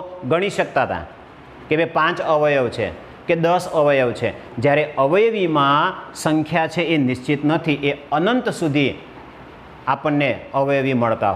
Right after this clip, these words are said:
હોય છે. સંખ્યા પોતે, સૌથી પહેલાં જે સંખ્યા છે એ સંખ્યા પોતે અવયવી બને છે, બરાબર ને?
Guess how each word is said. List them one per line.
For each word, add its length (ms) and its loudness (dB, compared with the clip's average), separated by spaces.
હોય 180 -4
છે. 180 -10
સંખ્યા 560 -2
પોતે, 340 2
સૌથી 380 0
પહેલાં 420 2
જે 160 2
સંખ્યા 480 0
છે 80 -2
એ 120 2
સંખ્યા 520 -2
પોતે 280 0
અવયવી 460 2
બને 300 0
છે, 180 -10
બરાબર 340 -2
ને? 120 -4